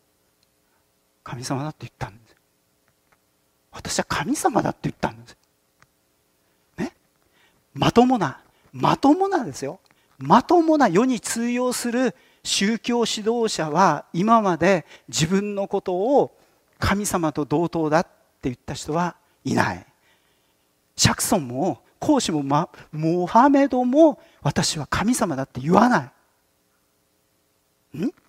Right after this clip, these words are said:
しかし、イエス・キリストは、「私は神様だ」って言った。ただし、イエス・キリストを除いて、キリストはこれまで神であると主張した唯一の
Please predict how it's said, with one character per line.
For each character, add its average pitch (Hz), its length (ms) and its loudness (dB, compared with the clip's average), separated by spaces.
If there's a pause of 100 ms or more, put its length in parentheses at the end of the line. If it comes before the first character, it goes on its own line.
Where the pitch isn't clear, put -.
(1300)
し - 120 -6
か 202 80 -4
し、 - 260 -8 (600)
イ 240 160 4
エ 269 60 6
ス・ - 120 -4
キ 247 100 -4
リ 196 60 -4
ス - 60 -6
ト 135 120 0
は、 135 300 0 (920)
「私 123 460 -6
は 151 300 -4 (320)
神 - 220 -2
様 - 200 -8
だ」 - 100 -20
っ - 20 -20
て - 60 -20
言 - 80 -20
っ - 80 -20
た。 - 100 -20 (1040)
た - 140 0
だ 247 100 4
し、 160 200 -4
イ 175 80 0
エ 226 60 2
ス・ - 100 -2
キ 240 100 -4
リ 226 60 -2
ス - 60 -8
ト 220 80 4
を 190 40 -2
除 175 260 0
い 170 60 -12
て、 190 180 -2 (220)
キ - 140 -4
リ 240 100 -2
ス - 80 -4
ト 202 100 -2
は 165 80 -2
こ - 140 0
れ 208 140 4
ま 202 160 0
で 208 160 2 (240)
神 277 320 4
で 180 100 2
あ 175 100 2
る 185 140 -4
と 254 220 -2
主 - 140 -6
張 180 220 0
し - 120 -8
た 156 80 -6
唯 269 320 4
一 285 260 -4
の 294 240 6